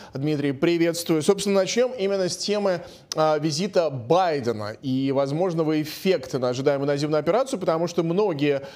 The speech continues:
а, в Америке, например, комментируют это как, а, а, очередное откладывание, возможно, наземной операции и попытку Байдена избежать какой-то крупной конфронтации. Всё-таки что говорят в Израиле? Чего ждут от этого визита,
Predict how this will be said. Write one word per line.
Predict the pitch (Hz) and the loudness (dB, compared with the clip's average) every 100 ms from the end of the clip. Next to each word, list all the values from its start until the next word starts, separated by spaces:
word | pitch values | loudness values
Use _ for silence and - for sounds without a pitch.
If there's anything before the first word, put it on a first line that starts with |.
| - - | -12 0
а, | 143 143 | 2 4
в | |
Америке, | 156 160 247 254 | 2 2 0 0
например, | 190 170 165 196 | 0 0 0 0
комментируют | 185 170 160 233 247 196 | 0 -2 0 0 0 0
это | 165 | 0
как, | 165 156 151 143 - | 2 2 0 -4 -2
а, | 156 151 147 143 | 2 2 2 0
а, | 156 139 139 | 0 2 2
очередное | 147 170 165 180 | 0 0 0 0
откладывание, | - 185 190 175 139 127 123 | 0 2 2 2 0 0 0
возможно, | 123 123 113 | 0 -2 -2
наземной | 123 127 135 | -2 0 0
операции | 131 151 247 - 180 | 2 2 0 0 0
и | |
попытку | 156 147 165 170 | 2 2 2 2
Байдена | 143 196 185 180 - - | 4 4 2 0 -2 -4
избежать | 165 147 147 165 208 196 156 | -2 0 2 2 2 2 2
какой-то | 139 156 147 147 | 0 2 2 2
крупной | 170 156 151 143 | 0 2 0 2
конфронтации. | 156 147 156 165 185 170 - 120 | 0 2 0 2 2 2 -2 -2
Всё-таки | 160 135 156 | -4 -2 -2
что | - 233 | 2 4
говорят | 240 214 190 170 - - | 4 4 2 -2 -6 -8
в | 143 160 | 0 0
Израиле? | 156 185 175 139 120 | 4 4 4 2 0
Чего | 113 170 202 | 0 0 0
ждут | 147 135 226 233 | 0 2 4 6
от | 175 | 6
этого | 175 156 160 | 4 2 0
визита, | 151 147 202 180 | 0 0 2 2